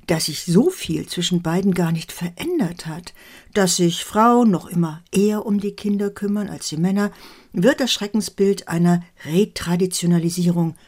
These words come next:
an die Wand gemalt. Ob metoo oder covid neunzehn, Frauenunterdrückung ist, scheint es, noch immer und überall. Doch den Normalos ist das ganze Getöse ziemlich egal. Er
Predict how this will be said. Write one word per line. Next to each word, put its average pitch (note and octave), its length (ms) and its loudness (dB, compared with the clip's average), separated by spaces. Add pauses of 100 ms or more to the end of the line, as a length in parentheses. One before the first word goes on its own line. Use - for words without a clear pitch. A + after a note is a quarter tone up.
(120)
an E3+ 160 0
die E3+ 140 2
Wand D3 240 -8
gemalt. - 580 -14 (520)
Ob E3+ 340 -2
metoo F#3 720 0
oder D3+ 420 -10 (100)
covid E3+ 320 -6
neunzehn, F#3+ 500 0 (360)
Frauenunterdrückung A#3 960 0
ist, - 360 -4
scheint G#3+ 400 -2
es, - 320 -6
noch F3+ 220 2
immer F3 500 4
und F3+ 180 2
überall. D3 460 -8 (800)
Doch F#3 380 2
den F#3 340 6
Normalos F#3+ 800 4 (380)
ist G3 200 -2
das F#3 140 0
ganze F#3 320 0
Getöse F#3+ 540 0
ziemlich F#3+ 340 0
egal. G3 540 0 (340)
Er G3 480 4